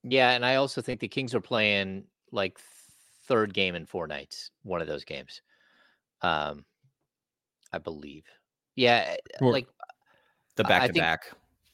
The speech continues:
Speaker 1: Yeah, after the back-to-back, like, one of the games against the Pelicans, it was like, uh, one of those
Speaker 2: Oh, I
Speaker 1: games
Speaker 2: got you.
Speaker 1: where,
Speaker 2: Yeah, yeah.
Speaker 1: where you're playing the, the third time in four days.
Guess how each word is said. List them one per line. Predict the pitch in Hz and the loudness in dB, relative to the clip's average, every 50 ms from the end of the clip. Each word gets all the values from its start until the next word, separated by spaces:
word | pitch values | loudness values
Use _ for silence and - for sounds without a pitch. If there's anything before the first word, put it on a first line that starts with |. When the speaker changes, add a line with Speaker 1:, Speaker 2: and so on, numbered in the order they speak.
| _ _ | _ _
Speaker 1:
Yeah, | 139 127 120 117 | 2 2 4 4
after | - 110 113 117 - 123 | 6 4 4 4 2 0
the | 107 101 | -2 0
back-to-back, | 101 98 92 - 95 82 92 87 85 82 - - - | 0 0 -2 -2 -4 -2 -2 -2 -2 -2 -6 -12 -10
like, | - 90 92 90 - - | -6 -6 -6 -6 -6 -4
one | 104 104 107 | -2 -2 0
of | 104 101 | 0 0
the | 95 | 0
games | 95 101 98 90 98 | 0 -2 -4 -4 -6
against | 90 - 95 90 - - - | -6 -6 -6 -8 -8 -10 -10
the | 95 | -8
Pelicans, | 87 104 95 90 90 90 - 87 87 87 82 - - | -4 -2 -2 -2 -2 -4 -6 -8 -10 -10 -10 -10 -10
it | 85 87 | -10 -10
was | 90 82 92 | -10 -10 -6
like, | 92 82 82 82 78 - | -4 -4 -4 -4 -6 -6
uh, | 92 87 82 80 80 87 | -6 -6 -4 -6 -6 -8
one | 95 - 110 98 92 | -10 -8 -6 -6 -6
of | 87 | 0
those | 92 123 | 4 4
Speaker 2:
Oh, | 120 113 | 6 6
I | 113 110 | 6 4
Speaker 1:
games | 98 | 4
Speaker 2:
got | 87 87 - - | 0 -2 -2 -4
you. | 87 | -2
Speaker 1:
where, | 87 107 | -2 -2
Speaker 2:
Yeah, | 98 85 | -2 -2
yeah. | 82 87 85 73 - - | -4 -6 -6 -6 2 6
Speaker 1:
where | 123 120 113 | 6 8 8
you're | 104 104 104 | 6 4 0
playing | 92 - 120 107 98 95 95 90 90 85 | 0 0 0 2 2 2 0 -2 -4 -4
the, | 92 90 87 87 85 - | -4 -2 -2 -4 -6 -6
the | - 104 92 | -8 -8 -8
third | - - 101 98 87 | -4 -4 -4 -4 -2
time | - 104 90 85 85 | -2 -2 -4 -4 -6
in | 82 80 | -10 -10
four | - - 87 82 | -8 -6 -6 -4
days. | 82 82 80 - - | -4 -6 -6 -8 -12